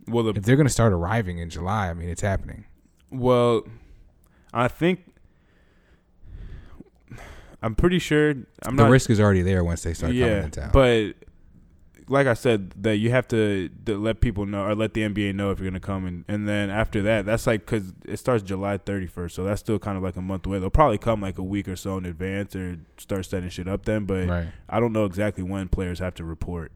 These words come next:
Speaker 1: to, to the bubble, the N B A bubble.
Speaker 2: July seventh, I just seen.
Speaker 1: Is it?
Speaker 2: Yeah, they're
Speaker 1: Oh,
Speaker 2: gonna start
Speaker 1: shit.
Speaker 2: sending people
Speaker 1: Oh,
Speaker 2: in
Speaker 1: damn.
Speaker 2: waves.
Speaker 1: So, yeah, that's a lot closer.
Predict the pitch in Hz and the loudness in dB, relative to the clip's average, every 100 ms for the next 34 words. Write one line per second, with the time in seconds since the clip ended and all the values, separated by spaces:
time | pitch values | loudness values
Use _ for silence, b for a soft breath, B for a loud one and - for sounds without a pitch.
0 | - - 90 85 80 82 - _ _ _ | -20 -10 -8 -8 -10 -12 -18 _ _ _
1 | 107 87 80 90 80 78 - 82 85 85 | -6 -6 -4 -4 -4 -10 -10 -10 -8 -6
2 | 85 78 87 98 98 104 - 120 104 92 | -6 -4 0 2 4 4 4 2 0 0
3 | 95 95 101 - 110 92 95 113 143 - | -2 0 -2 0 0 0 0 2 2 0
4 | 90 113 92 - - 95 104 - 104 - | -6 -6 -6 -8 -8 -4 -4 -2 -2 -2
5 | 107 104 - 101 123 95 104 110 101 110 | -4 -4 -6 -2 0 0 0 0 0 -2
6 | 110 117 120 110 95 131 - 98 87 82 | -2 -2 -2 -4 -2 -2 -2 -8 -8 -14